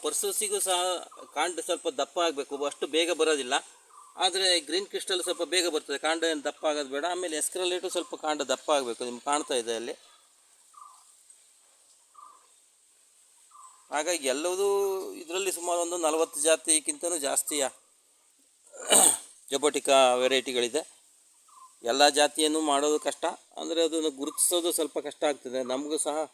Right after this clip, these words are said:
ಗುರುತಿಸ್ಲಿಕ್ಕೆ ಆಗೋದಿಲ್ಲ, ಅಂದರೆ ಜಾತಿಯನ್ನು ಬೇರೆ ಹೇಳ್ತಾರೆ, ಒಂದೇ ಗಿಡಗಳನ್ನು ಕೊಡ್ತಾರೆ ಕೆಲವರು. ಹಾಗಾಗಿ ಅದರಲ್ಲಿ ಸ್ವಲ್ಪ ನಾವು ಜಾಗ್ರತೆ ವಹಿಸಬೇಕು.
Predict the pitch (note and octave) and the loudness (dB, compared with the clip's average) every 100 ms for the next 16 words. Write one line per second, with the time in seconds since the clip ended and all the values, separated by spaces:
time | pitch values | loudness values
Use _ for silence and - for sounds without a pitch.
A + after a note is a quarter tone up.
0 | _ _ _ _ - C#3+ - D3 C#3+ D#3+ | _ _ _ _ -12 -10 -10 -12 -8 -2
1 | B2 - _ _ _ _ _ - C3+ C#3+ | -4 -4 _ _ _ _ _ -6 -4 -4
2 | C3 B2+ C#3+ C3 B2+ C3+ C3 - - - | -6 -6 -8 -8 -8 -6 -6 -8 -12 -14
3 | - B2+ B2+ D3 - E3 D#3 C3+ D#3+ D#3 | -18 -10 -2 -2 -2 -6 -6 -4 -2 -2
4 | D3+ D3 C#3+ D3 C#3 C#3+ C3+ C#3+ D3 C#3 | -4 -4 -4 -2 -4 -4 -4 -2 -2 -2
5 | C3+ C3+ A#2 A#2+ A2+ A2 A#2 A#2+ A2+ - | -6 -8 -8 -6 -6 -6 -4 -4 -6 -14
6 | - - - - - C3+ C3+ C#3+ C#3 C3+ | -20 -20 -20 -20 -10 -6 -2 -2 0 0
7 | D3 D#3 D3 D3 - C#3 C3+ A#2+ B2+ C3 | 0 0 -2 -4 -6 -2 -2 2 2 2
8 | C3 C3 A#2+ A2+ A#2 A2+ | -2 -2 -2 -4 -8 -10